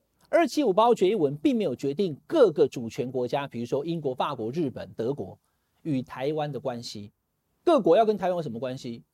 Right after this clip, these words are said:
二七五八号文并没有决定，它只决定中华人民共和国代表在联合国当中唯一合法代表。三，二七五八号决议文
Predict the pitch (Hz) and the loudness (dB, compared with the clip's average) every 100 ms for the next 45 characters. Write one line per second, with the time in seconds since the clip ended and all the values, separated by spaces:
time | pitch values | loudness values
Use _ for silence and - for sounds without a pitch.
0 | - 214 175 175 170 123 151 131 101 104 | -2 -2 0 -2 -2 -4 -6 -6 -6 -10
1 | 110 196 151 135 151 160 156 156 135 123 | -6 -8 -6 -6 -4 -4 -6 -6 -6 -8
2 | 131 123 101 151 120 - - _ _ _ | -10 -12 -8 -8 -6 -10 -16 _ _ _
3 | 175 123 117 120 113 113 120 110 101 113 | -4 -2 -2 -4 -6 -6 -8 -8 -8 -10
4 | - 107 95 95 92 - _ _ _ _ | -12 -14 -12 -14 -16 -18 _ _ _ _
5 | _ - 226 214 226 _ _ _ _ _ | _ 0 2 2 -6 _ _ _ _ _
6 | _ - 277 - 240 180 202 180 175 180 | _ 4 4 4 2 6 4 4 0 0
7 | 113 | -2